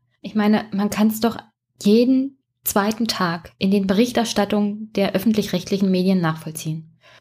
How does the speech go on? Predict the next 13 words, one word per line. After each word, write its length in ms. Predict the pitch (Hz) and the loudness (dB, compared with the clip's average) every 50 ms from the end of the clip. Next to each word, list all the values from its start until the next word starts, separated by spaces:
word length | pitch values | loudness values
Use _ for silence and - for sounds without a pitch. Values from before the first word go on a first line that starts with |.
| _ _ - | _ _ 0
Ein 320 | 190 190 202 196 175 165 | 2 2 2 2 2 4
Wirtschaftsboom, 1300 | 226 277 277 - - 247 247 240 247 - - - - - - _ _ - - 220 233 262 294 294 311 320 | 2 2 2 2 2 2 2 2 0 -6 -10 -10 -10 -12 -14 _ _ 0 4 4 6 6 6 4 4 2
ein 240 | 262 220 202 185 180 | 2 2 4 4 4
Wirtschaftswachstum 1120 | 233 240 - - 202 190 - - - - 185 202 208 220 - - - - 262 247 240 220 | 2 2 2 0 -2 -4 -4 -6 -6 -4 0 0 0 0 -2 -8 -4 -2 0 2 2 2
sondergleichen, 960 | 170 151 180 214 240 247 247 233 226 220 - 170 175 180 202 202 - - 165 | 2 4 4 4 4 4 4 4 2 2 0 0 2 2 2 0 0 -4 -4
und 140 | - 160 160 | -4 -4 -4
zwar 360 | 160 - - 185 190 202 190 | -4 -2 0 2 2 0 0
stetig 680 | 190 - - - - 214 220 240 233 - 175 165 165 | -4 -8 -8 -2 2 2 2 2 2 -2 -4 -4 -2
in 140 | - 180 185 | -2 0 2
den 160 | 190 196 190 | 2 2 2
letzten 460 | 180 185 185 190 - - - 214 214 | 2 0 0 -2 -4 -2 0 0 0
zehn 400 | 214 - - - 190 190 185 175 | 0 0 0 2 2 2 0 0
Jahren. 360 | 175 156 143 139 143 139 139 | -2 -4 -4 -4 -6 -8 -10